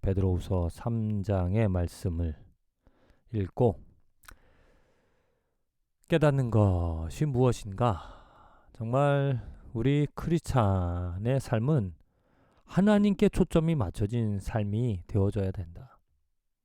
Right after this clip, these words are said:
사람에게 초점이 맞춰진 것이 아니라 비록 이 세상에 살아있을지라도, 이 세상에 살아간다 할지라도 우리들의 관심은, 우리들의 목적은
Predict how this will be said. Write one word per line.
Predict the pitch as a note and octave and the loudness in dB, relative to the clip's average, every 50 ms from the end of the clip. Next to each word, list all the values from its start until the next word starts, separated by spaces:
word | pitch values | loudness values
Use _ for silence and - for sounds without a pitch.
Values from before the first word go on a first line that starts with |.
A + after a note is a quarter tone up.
| _ _ _ - _ _ _ _ _ _ _ _ _ _ _ _ | _ _ _ -20 _ _ _ _ _ _ _ _ _ _ _ _
사람에게 | - - - - G#2+ A2 C3+ E3 F#3 F#3+ F#3 F3 F3+ | -10 -6 -4 0 2 2 2 2 2 2 2 0 2
초점이 | - - - - - D#3+ D#3+ | 2 2 2 2 2 0 2
맞춰진 | D#3 C3 A2+ - - A#2 A#2 A#2+ | 0 -2 -2 -4 -4 -6 -4 -2
것이 | A2 A2 G2+ - C3 | -2 -2 -2 -2 -2
아니라 | A2 F2+ F#2 G#2 C3 B2+ G2+ E2 - - _ - | -4 -2 -2 -2 -2 -2 -2 -6 -10 -14 _ -4
비록 | C3 B2+ D3+ C#3 B2 C3 | 0 2 2 0 0 -2
이 | C3 D3 F3 | 0 0 0
세상에 | D#3+ - E3+ D3+ C3 C#3 C3 B2 B2 C#3 C3+ A2 G2 E2+ - _ _ _ _ _ _ _ _ _ | 2 2 0 0 0 -2 -2 -2 -2 -2 -4 -4 -6 -8 -12 _ _ _ _ _ _ _ _ _
살아있을지라도, | - - C#3 C3+ B2+ A2+ - - A#2 - - - G#2 G2 F#2 F#2 A#2 C3 E3 - _ _ _ _ _ _ - | -8 -6 -4 -2 -2 -4 -6 -8 -12 -14 -10 -10 -8 -8 -4 -4 -4 -4 -4 -6 _ _ _ _ _ _ -10
이 | - | -4
세상에 | G#2+ A#2 G#2+ - A2 G2+ G2+ G#2 A#2 A#2+ | -4 -2 -2 -2 -2 -4 -2 -2 -2 -2
살아간다 | A#2 - - C3+ C3 A#2 G#2+ G#2 G#2 G#2+ G#2 A2+ | -2 -2 -2 -2 -2 -2 -4 -4 -4 -2 -2 -2
할지라도 | A2 G#2+ G2+ - A#2+ A#2 A2+ A2 D3 D3 A#2 F#2+ - _ _ - - _ _ _ _ _ _ - - - | -2 -2 -2 -4 -2 -2 0 2 2 2 2 0 -4 _ _ -20 -20 _ _ _ _ _ _ -20 -14 -8
우리들의 | - C#3+ C3+ E3 D#3+ F3+ F3+ | -4 0 2 4 4 4 4
관심은, | - - - A#2 A#2+ B2 A2 - C#3+ D3+ D#3 A#2+ G#2+ | 4 2 2 2 0 -4 -4 -4 -4 -4 -4 -2 -2
우리들의 | G#2 G#2 - - E3 E3 | -4 -4 -2 -2 -2 -2
목적은 | B2 G2+ - - - - A#2+ C3 D3+ C3+ G#2+ | 0 -2 -4 -2 -4 -4 -4 -2 -2 -4 -6